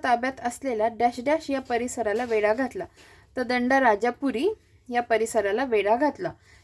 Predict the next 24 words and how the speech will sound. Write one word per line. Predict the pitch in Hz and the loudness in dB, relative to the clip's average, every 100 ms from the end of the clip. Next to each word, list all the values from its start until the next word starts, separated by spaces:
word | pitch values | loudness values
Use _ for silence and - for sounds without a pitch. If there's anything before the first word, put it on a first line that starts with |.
| _ | _
सोळाशे | - 220 220 254 | -2 4 4 2
एकोणसत्तरमध्ये | 220 233 240 240 - 254 254 226 269 | -2 -4 -4 -6 -4 -4 -2 0 0
मराठ्यांनी | 247 214 233 262 208 185 247 403 _ _ - _ - | 2 4 2 0 -4 -2 -4 -6 _ _ -20 _ -16
सिद्धीच्या | 240 220 240 277 220 190 330 339 | -14 -2 2 2 2 0 0 0
ताब्यात | 220 208 240 | 0 2 2
असलेल्या | 247 254 262 214 233 | 0 -2 0 2 2
दंडा | 233 233 254 | 2 0 2
राजापुरी | 240 220 240 240 262 254 349 381 - | 4 4 2 -2 -4 -2 -2 -4 -10
या | 240 | -8
परिसराला, | 240 233 220 226 208 196 196 - | -4 -2 -2 -2 -2 -2 -4 -4
परिसराला | 208 214 220 185 202 | -4 -2 0 0 0
वेढा | 247 190 196 | 0 0 2
घातला. | 262 277 202 - - - | 0 0 -4 -8 -14 -6
पुढे | 262 | -2
बघा, | 247 220 160 - - _ _ _ _ _ - _ - | 2 2 0 -10 -20 _ _ _ _ _ -20 _ -6
गोव्याच्या | 247 247 277 285 330 339 339 | 0 2 2 4 4 4 2
चढाईच्या | 277 262 247 - 254 | -2 -2 -4 -2 -4
वेळी | 240 277 202 | -2 -2 -2
डॅश | 226 233 240 240 | 0 0 0 0
डॅश | 294 302 | -2 0
या | 262 | -2
मराठ्यांच्या | 247 233 247 269 240 262 | 2 2 2 -2 -4 -4
पायदळाच्या | 262 220 214 226 220 220 254 285 | -2 -2 4 4 6 2 -2 -6
प्रमुखाने | 285 226 226 262 - 277 247 | -2 -2 -2 -4 -6 -4 -2